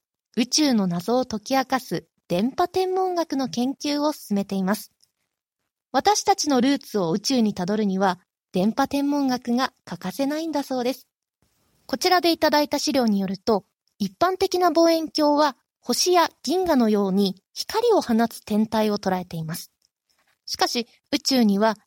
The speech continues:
光を出さない低温のガスや物質が漂っていて、この中に星の材料や生命の元になる物質が隠されていると考えられているそう。この電波を受信するのが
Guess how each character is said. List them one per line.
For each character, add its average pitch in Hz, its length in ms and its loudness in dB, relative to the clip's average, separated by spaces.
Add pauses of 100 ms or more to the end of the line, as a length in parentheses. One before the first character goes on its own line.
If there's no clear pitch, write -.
(120)
光 392 440 2
を 294 100 4
出 226 120 0
さ 294 160 0
な 233 160 2
い - 120 -6 (200)
低 247 260 4
温 254 160 6
の 240 100 4
ガ 247 140 0
ス - 160 -8
や 175 140 2
物 160 180 -4
質 - 260 -4
が 220 140 2
漂 214 340 2
っ - 40 -12
て - 140 -4
い 175 100 -4
て、 185 200 -2 (460)
こ 330 120 -2
の 403 100 4
中 415 240 2
に 190 180 0 (220)
星 - 280 -2
の 220 120 4
材 220 220 2
料 202 180 2
や 165 180 -2 (200)
生 349 340 2
命 349 220 2
の 320 80 0
元 277 280 0
に 339 120 0
な 311 120 2
る 285 100 2
物 247 160 -2
質 - 220 -8
が 294 100 0
隠 254 220 -8
さ - 180 -2
れ 320 100 2
て 285 160 -2
い 277 40 -2
る 277 100 -4
と - 240 0 (100)
考 202 260 0
え 208 100 2
ら 220 80 2
れ 233 100 0
て - 120 -8
い 190 60 -4
る 180 80 -4
そ 175 180 -4
う。 170 80 -6 (1300)
こ 381 60 4
の 403 140 6
電 381 140 4 (140)
波 370 120 6
を 339 40 4
受 320 160 0
信 370 220 0
す 370 140 -4
る 359 80 4
の 311 160 0
が 311 180 2